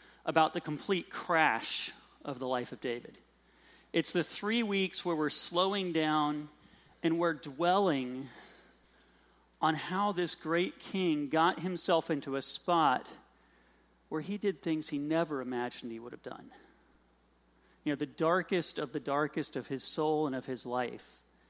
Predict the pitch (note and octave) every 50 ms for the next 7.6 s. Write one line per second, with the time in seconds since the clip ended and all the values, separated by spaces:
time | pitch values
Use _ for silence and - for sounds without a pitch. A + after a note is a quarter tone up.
0 | _ - - - - - - G#3+ G3 G3+ A3 - A#3 G#3 G3+ G3 F#3+ A3 C4+ C4
1 | - B3+ A3 G#3+ - - G#3+ G3 F3+ - G3+ G#3 G3+ F3 D#3+ D#3 F3+ A#3+ A#3+ F#3+
2 | D#3+ D#3 E3+ D#3 F3 F#3 F3 G3 A#3 A#3 G#3 E3+ - - A#3 A#3+ - - E3+ C#3+
3 | D3+ - - - - - G3 E3 D3+ D3 - - - G3 G3+ - - D#3 D3 D3
4 | D#3+ F#3 G3+ A3+ - - - C4 B3 A#3+ - - - - - _ _ _ _ _
5 | _ _ _ - - _ _ - F#3 F#3+ G3+ A3+ A#3+ B3+ - C#4 G#3+ G#3 F#3 -
6 | - F#3+ F#3 F3 - - F#3 E3 D#3+ D3+ C#3+ C3 - D#3 E3 F3 F3 D3 C#3 C3+
7 | C3 - - C3+ B2 E3 D#3 C3+ A2 - -